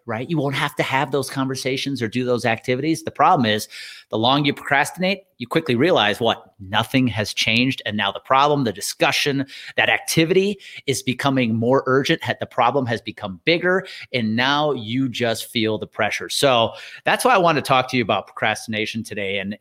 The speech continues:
and, you know, again, when I think about my life and how I have used procrastination as what I thought was my friend, but it's really more my enemy and the curse,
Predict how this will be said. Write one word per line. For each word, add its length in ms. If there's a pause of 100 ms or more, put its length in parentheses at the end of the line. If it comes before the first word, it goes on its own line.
and, 300
you 100
know, 160
again, 320
when 100
I 80
think 200
about 460 (1160)
my 180
life 380 (680)
and 140
how 220
I 160
have 160
used 240
procrastination 800
as 320
what 140
I 60
thought 280
was 120
my 140
friend, 380
but 160
it's 120
really 460 (160)
more 220
my 160
enemy 400
and 100
the 60
curse, 440